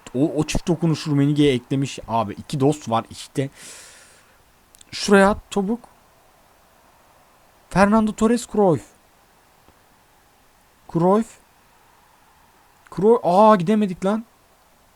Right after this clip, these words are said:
Tamam, şimdi gideriz. Kaka ortasını açtı. Rummenigge vurdu, olmadı. Abi şansa bak. Rice, nasıl alamadın onu Rice?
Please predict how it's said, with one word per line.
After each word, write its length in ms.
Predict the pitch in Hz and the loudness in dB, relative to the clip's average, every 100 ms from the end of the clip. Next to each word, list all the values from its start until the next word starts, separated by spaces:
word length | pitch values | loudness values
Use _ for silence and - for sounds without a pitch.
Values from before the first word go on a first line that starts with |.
| _ _ _ - | _ _ _ -6
Tamam, 280 | - 180 208 | 0 0 0
şimdi 240 | - 196 | -4 -4
gideriz. 480 | 175 160 165 214 - - _ _ _ _ _ _ _ _ _ _ _ _ _ _ _ _ _ _ _ _ _ _ _ _ _ _ | -2 -2 -2 -6 -16 -20 _ _ _ _ _ _ _ _ _ _ _ _ _ _ _ _ _ _ _ _ _ _ _ _ _ _
Kaka 480 | - 151 165 151 139 | -6 0 4 6 6
ortasını 500 | 139 - 156 190 190 | 4 0 -6 0 2
açtı. 280 | 175 - 196 | 2 0 4
Rummenigge 640 | 180 170 202 214 214 220 | 4 6 6 4 4 2
vurdu, 240 | 208 196 196 | 0 0 0
olmadı. 520 | 202 196 180 226 240 - _ _ _ _ _ _ - | 2 0 0 0 -2 -8 _ _ _ _ _ _ -10
Abi 1080 | 135 160 160 170 165 160 156 156 156 151 147 | -2 0 2 0 0 0 -2 -2 -4 -6 -8
şansa 540 | 143 147 143 - 180 170 | -6 -4 -2 -4 -6 -4
bak. 200 | 156 147 - _ _ _ _ _ _ _ _ _ _ _ _ _ 127 | -4 -6 -16 _ _ _ _ _ _ _ _ _ _ _ _ _ 0
Rice, 360 | 156 196 - | 2 2 -2
nasıl 200 | 120 - | -8 -6
alamadın 380 | 104 107 104 101 | -4 -4 -6 -6
onu 200 | 101 101 | -6 -6
Rice? 300 | 95 98 92 | -6 -6 -8